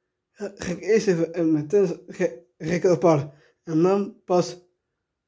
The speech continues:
ben ik weer terug op een nieuwe vlog weer. Eh, jullie kunnen dus om me volgen op YouTube, Instagram, Facebook en TikTok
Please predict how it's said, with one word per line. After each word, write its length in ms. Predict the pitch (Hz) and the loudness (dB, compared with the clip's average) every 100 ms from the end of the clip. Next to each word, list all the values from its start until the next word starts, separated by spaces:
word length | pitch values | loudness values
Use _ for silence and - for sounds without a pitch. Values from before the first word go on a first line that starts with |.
| _ _ | _ _
ben 340 | 294 233 - | 4 4 6
ik 160 | 185 160 | 2 2
weer 100 | 185 | -2
terug 300 | 202 196 - 175 160 - | 0 0 -2 -8 -8 -12
op 240 | 165 - _ _ | -18 -18 _ _
een 300 | 170 160 _ | -18 -18 _
nieuwe 280 | 165 180 202 | 0 4 4
vlog 200 | 170 165 | 2 0
weer. 320 | 156 156 - _ _ _ _ _ _ _ | 0 -2 -6 _ _ _ _ _ _ _
Eh, 240 | 170 160 | -2 -2
jullie 280 | 196 190 240 | 2 4 4
kunnen 160 | 233 185 | 4 6
dus 300 | 196 196 - | 4 2 -8
om 140 | 170 | -4
me 80 | 156 | -2
volgen 440 | 180 202 240 294 _ _ _ _ _ _ _ _ _ _ _ _ _ _ | 0 0 -2 -4 _ _ _ _ _ _ _ _ _ _ _ _ _ _
op 300 | 160 156 - _ - | 0 0 -2 _ -4
YouTube, 600 | 160 190 180 165 147 - _ _ _ | 2 2 4 2 2 -4 _ _ _
Instagram, 760 | 180 180 180 - 156 143 147 _ _ _ | 2 2 2 0 2 2 -6 _ _ _
Facebook 580 | - 185 170 156 151 - _ _ _ _ - | 0 4 4 4 0 -6 _ _ _ _ -8
en 320 | 160 147 - | -6 -6 -6
TikTok 380 | 208 196 156 | -8 -2 -2